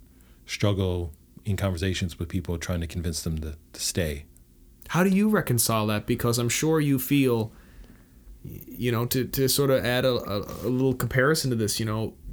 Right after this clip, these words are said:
Speaker 2: we can all disagree on things as people, but there's gonna be every now and then sometimes something someone says to you that's just like, "Really, you believe that? Oh my God, are we gonna be able to keep being friends if you think X Y Z thing?" <laughs> Fill in the blank of one,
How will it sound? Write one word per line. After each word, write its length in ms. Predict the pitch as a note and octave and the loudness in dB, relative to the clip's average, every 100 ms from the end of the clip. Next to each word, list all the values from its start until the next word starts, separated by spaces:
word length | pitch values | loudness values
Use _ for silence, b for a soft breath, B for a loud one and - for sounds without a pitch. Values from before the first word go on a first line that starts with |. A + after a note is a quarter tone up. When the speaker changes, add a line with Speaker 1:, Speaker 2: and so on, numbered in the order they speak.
| - - | -12 0
Speaker 2:
we 120 | C#3+ | 2
can 120 | C3+ | 4
all 180 | C#3+ F3 | 4 4
disagree 460 | D3+ C#3+ A#2+ B2+ B2+ | 4 2 2 2 2
on 160 | A2+ | 2
things 560 | G#2+ A2 A2 G#2+ - - b b b b - | 0 0 0 -2 -2 -6 b b b b -2
as 180 | A2+ A2+ | 0 0
people, 500 | - D3 C#3 - - | 2 2 2 -4 -4
but 180 | A#2 A2 | -2 0
there's 240 | A#2 A#2 | 0 0
gonna 260 | - C#3+ C#3 | 0 2 4
be 420 | B2+ B2+ A#2+ A2+ A2 - | 4 4 2 0 -4 -6
every 220 | A#2+ A#2+ | -2 0
now 240 | A#2+ A2+ A2 | 2 2 2
and 100 | G#2+ | 0
then 300 | G#2 G2+ G#2+ - | 0 -2 -6 -6
sometimes 720 | - A#2 G#2+ - G#2+ G#2 G2+ | -2 -2 -2 -4 -2 -2 -2
something 400 | A2 G#2+ G#2+ A2 | -2 -2 -4 -2
someone 440 | - A#2+ A#2+ A2+ | -2 0 0 2
says 300 | A2+ A2 A2 | 2 0 0
to 100 | - | -2
you 160 | A2+ A#2 | -4 -4
that's 280 | A#2 A2 - | -4 -6 -6
just 300 | - A2 - | -4 -2 -2
like, 300 | A#2 - - b b b | -4 -8 -10 b b b
"Really, 300 | A2+ B2 A#2+ | 0 2 0
you 80 | A2 | 0
believe 360 | G#2+ A2 A2 | -2 -2 -2
that? 220 | A2+ A2+ A2 | -2 -2 -2
Oh 80 | |
my 160 | A2 A2 | -4 -4
God, 280 | A2 A#2+ G#2+ | -4 -2 -2
are 80 | G#2+ | 0
we 140 | B2+ | 2
gonna 300 | C3+ B2 A#2+ | 2 4 4
be 160 | B2+ C3 | 4 4
able 180 | C3 | 4
to 80 | B2 | 2
keep 300 | A#2 C#3 C#3+ | 4 2 4
being 180 | C3 A#2+ | 4 2
friends 460 | A#2 C3 C3 F3 D3 | 2 2 4 4 4
if 100 | C3 | 6
you 140 | C3 | 6
think 320 | B2+ D#3 C3+ | 8 6 6
X 240 | C#3 C#3 D3+ | 6 6 6
Y 280 | D3 C#3 C#3 | 6 6 6
Z 220 | C#3+ D3 | 6 6
thing?" 360 | E3 D#3+ D3 B2 | 6 6 6 4
<laughs> 80 | |
Fill 160 | E3+ D#3+ | 8 8
in 140 | D#3 | 8
the 80 | C#3+ | 6
blank 380 | C3+ C#3+ D3 C#3+ | 6 6 4 4
of 200 | C3+ B2+ | 2 4
one, 320 | C#3 C#3+ C#3 | 4 4 2